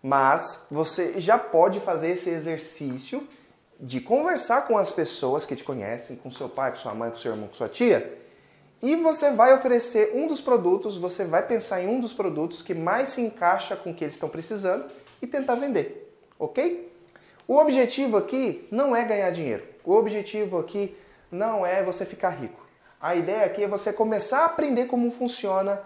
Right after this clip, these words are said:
algumas técnicas de vendas, pra você se familiarizar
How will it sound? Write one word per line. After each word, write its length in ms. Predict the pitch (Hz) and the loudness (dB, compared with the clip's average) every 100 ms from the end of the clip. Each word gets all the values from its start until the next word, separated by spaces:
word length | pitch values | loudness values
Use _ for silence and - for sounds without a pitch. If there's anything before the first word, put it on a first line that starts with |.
| - _ - | -16 _ -4
algumas 440 | 165 170 226 202 | -2 0 -2 -2
técnicas 500 | - 180 180 175 175 | 0 0 0 -4 -4
de 80 | 165 | -4
vendas, 440 | 151 151 156 151 - | -4 -2 -2 -4 -6
pra 280 | - 165 | -8 -2
você 200 | 165 170 | 0 0
se 140 | 202 202 | -2 -4
familiarizar 1200 | 220 240 247 233 240 233 180 139 143 185 - | -2 0 2 2 2 2 -2 0 0 0 -4